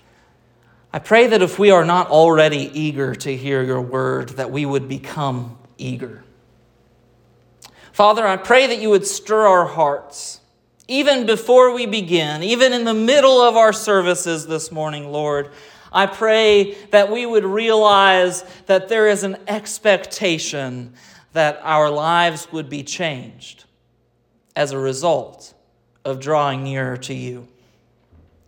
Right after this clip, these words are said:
Lord, I pray that as we turn to this text, that you would open the eyes of our heart, that we might be able to behold the wondrous truth found in your law. I ask, Lord, that what we have not,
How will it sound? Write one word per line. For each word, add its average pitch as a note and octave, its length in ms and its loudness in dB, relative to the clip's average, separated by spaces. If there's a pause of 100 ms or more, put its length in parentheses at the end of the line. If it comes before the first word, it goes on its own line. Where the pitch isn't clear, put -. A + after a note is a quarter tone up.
(320)
Lord, E3+ 240 4
I D#3+ 120 6
pray E3+ 420 0
that D3+ 140 -2
as D3 180 -2
we D3+ 100 -8
turn E3 340 -8
to D#3+ 100 -16
this C#3+ 240 -6
text, F3 440 -4
that D#3 160 -8
you C#3+ 80 -10
would C#3+ 140 0
open E3 340 -2
the D3+ 120 -8
eyes D#3 260 2
of D3+ 140 -4
our D3+ 120 -2
heart, D#3 460 0 (300)
that G3 120 2
we G3+ 120 2
might G#3 280 4
be G#3 140 -2
able G3+ 240 2
to G3+ 140 -10
behold E3+ 520 0
the D3+ 80 -4
wondrous E3 540 -4
truth E3+ 400 -6
found D3 320 -4
in C#3 80 -10
your C3+ 160 -6
law. B2+ 460 -6 (2500)
I C#3+ 100 -12
ask, C#3+ 400 -10
Lord, C3 300 -8
that B2 100 -8
what C3+ 200 -6
we C3 120 -8
have C#3+ 340 -2
not, B2+ 280 -8